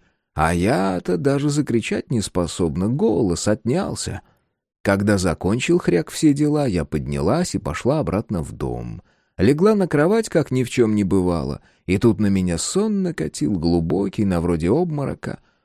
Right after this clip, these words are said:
Утром проснулась, в навозе перемазанная, однако ж как-то уговорила себя, что всё это с пьяну приснилось.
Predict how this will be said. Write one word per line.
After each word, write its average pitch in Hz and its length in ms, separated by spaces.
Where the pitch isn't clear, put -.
Утром 127 360
проснулась, 151 920
в 67 180
навозе 123 460
перемазанная, 104 840
однако 98 540
ж - 100
как-то 123 340
уговорила 120 600
себя, 78 540
что - 180
всё 87 240
это 87 240
с - 140
пьяну 104 400
приснилось. - 720